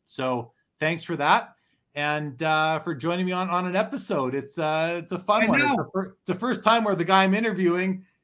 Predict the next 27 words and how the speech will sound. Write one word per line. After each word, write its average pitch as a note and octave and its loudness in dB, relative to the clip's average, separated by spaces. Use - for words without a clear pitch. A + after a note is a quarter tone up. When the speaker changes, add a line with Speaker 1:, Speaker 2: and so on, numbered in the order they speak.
Speaker 1:
is D#3 -4
my E3 2
business G#3 -2
partner, D#3 0
Speaker 2:
<laughs> - -16
Yeah. D#3+ 4
Speaker 1:
and, D#3+ -2
uh, E3 4
and, D#3 -2
and D#3+ 0
where E3 6
I D#3+ 8
kinda E3+ 2
answer F3 0
half F3 4
the F3+ -4
questions F#3+ 4
myself. D#3+ 2
<laughs> - -20
So - -2
Speaker 2:
Absolutely. F3+ -2
And A#3 10
thank C4 10
you, A3+ 8
Jeremy. F#3 2
You've G3 -4
just, G3 -4